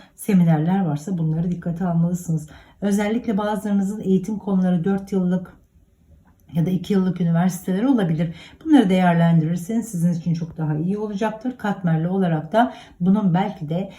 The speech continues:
hem kalifiye olmak anlamında hem bir şekilde kalitenin yükselmesi hem de gelir elde etme açısından da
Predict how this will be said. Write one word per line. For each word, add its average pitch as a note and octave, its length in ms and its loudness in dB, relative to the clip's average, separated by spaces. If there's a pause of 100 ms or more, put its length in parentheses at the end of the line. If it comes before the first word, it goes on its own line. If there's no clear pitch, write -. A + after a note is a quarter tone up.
(140)
hem D4 380 6
kalifiye B3 520 2
olmak F#3 480 0
anlamında D#3+ 560 0
hem A#3+ 360 2
bir A3 60 -6
şekilde F3 440 -4
kalitenin F#3 440 0
yükselmesi D#3 800 -2 (240)
hem F#3+ 200 2
de E3 80 2
gelir F#3 260 2
elde D#3 260 0
etme F3 320 -4
açısından D3+ 680 -2
da B3+ 240 2